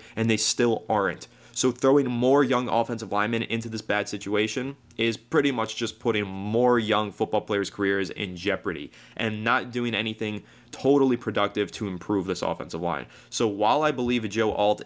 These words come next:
is a blue chip offensive line prospect, I do believe that there are going to be other blue chip prospects on the board at other positions that the New York Giants should be prioritizing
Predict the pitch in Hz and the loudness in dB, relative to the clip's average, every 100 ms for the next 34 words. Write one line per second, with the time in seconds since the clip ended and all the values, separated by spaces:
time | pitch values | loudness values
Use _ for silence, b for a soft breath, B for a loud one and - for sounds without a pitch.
0 | - 107 120 113 113 107 104 113 113 120 | -2 2 2 2 0 -2 0 0 0 -2
1 | 107 101 101 98 95 87 95 101 92 95 | 0 0 0 -4 -6 -4 0 -2 -2 -2
2 | 85 - - - B B B - 104 101 | -2 -4 -8 -8 B B B -6 -4 -2
3 | 113 123 127 123 120 107 101 110 104 107 | 2 2 2 2 2 2 0 0 0 -2
4 | 104 107 - - 120 139 135 117 120 120 | -2 -6 -6 -2 0 2 0 0 -2 0
5 | 113 - - 107 107 107 101 - 113 110 | -4 -4 -2 0 0 -4 -4 -6 -2 0
6 | 113 95 104 120 131 - 110 - 127 131 | 0 -4 -2 0 0 -2 -6 -4 -4 -2
7 | 123 - 101 113 151 117 101 95 B B | -2 -4 0 2 2 0 -4 -6 B B
8 | 120 113 117 117 110 113 104 101 - - | -2 0 2 0 0 0 -2 -2 -6 0
9 | 135 120 113 107 104 98 98 92 95 90 | 2 2 0 -2 0 2 2 0 -2 -2
10 | 85 85 | -4 -8